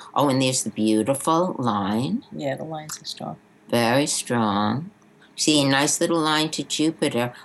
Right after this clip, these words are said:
Speaker 1: Oh,
Speaker 2: Mm-hmm.
Speaker 1: Caroline, you truly are spiritual. You have a line that rises from the lifeline, right,
Speaker 2: Mm-hmm.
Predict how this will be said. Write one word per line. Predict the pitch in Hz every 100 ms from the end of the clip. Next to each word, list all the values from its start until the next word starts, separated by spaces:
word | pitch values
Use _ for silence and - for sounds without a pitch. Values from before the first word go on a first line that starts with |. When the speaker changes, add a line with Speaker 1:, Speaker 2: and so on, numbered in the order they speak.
| - 165
Speaker 1:
Oh, | 165 160
Speaker 2:
Mm-hmm. | 175 180 175 - -
Speaker 1:
Caroline, | - 165 156 151 147 143 139
you | 131
truly | 131 - 147 139 139
are | 127 117 107
spiritual. | - - - 92 87 - - - - _ _ - - -
You | 117
have | 135 -
a | 117 110
line | 110 123 123 127 135
that | 123 -
rises | 120 113 120 - 120 -
from | - 117 117
the | 175
lifeline, | 151 117 110 - 113 107 110 170 -
right, | 123 120 - - -
Speaker 2:
Mm-hmm. | 175 170